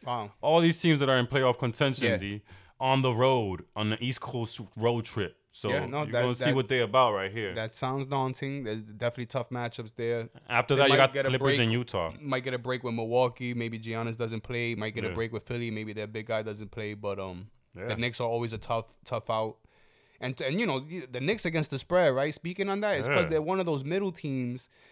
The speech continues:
Speaker 1: where it's like when they play bad teams, it's a short line. But when
Speaker 2: Mm-hmm.
Speaker 1: they play the really good teams, they're on the
Speaker 2: They got
Speaker 1: plus.
Speaker 2: the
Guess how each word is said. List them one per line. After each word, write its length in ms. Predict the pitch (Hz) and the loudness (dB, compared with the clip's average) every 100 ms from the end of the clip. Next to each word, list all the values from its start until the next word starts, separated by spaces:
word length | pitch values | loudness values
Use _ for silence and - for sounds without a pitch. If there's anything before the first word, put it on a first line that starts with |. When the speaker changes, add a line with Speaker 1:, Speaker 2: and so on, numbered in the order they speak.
| _ | _
Speaker 1:
where 180 | 123 123 | 0 2
it's 160 | 120 | 0
like 180 | 139 123 | -2 -2
when 120 | 120 | -2
they 100 | 123 | -4
play 260 | 131 175 160 | -2 0 -2
bad 360 | 120 135 160 160 | 2 4 4 2
teams, 360 | 180 190 185 | -2 0 -2
it's 120 | 123 | -6
a 40 | 123 | -8
short 380 | - 180 175 131 | -4 2 2 2
line. 560 | 165 160 120 110 117 _ _ | 0 0 0 -4 -8 _ _
But 80 | 95 | -4
when 80 | 123 | 0
Speaker 2:
Mm-hmm. 80 | 127 | 0
Speaker 1:
they 60 | 131 | 0
play 160 | 165 | -2
the 100 | 156 | -2
really 240 | 127 165 139 | -2 -4 -2
good 240 | 139 170 | -2 -2
teams, 440 | - 185 190 190 147 | 0 -2 -2 -4 -6
they're 200 | 127 135 | -2 0
on 120 | 117 | 0
the 60 | 110 | -4
Speaker 2:
They 40 | |
got 340 | - 185 104 | 0 2 2
Speaker 1:
plus. 20 | |
Speaker 2:
the 60 | 98 | -2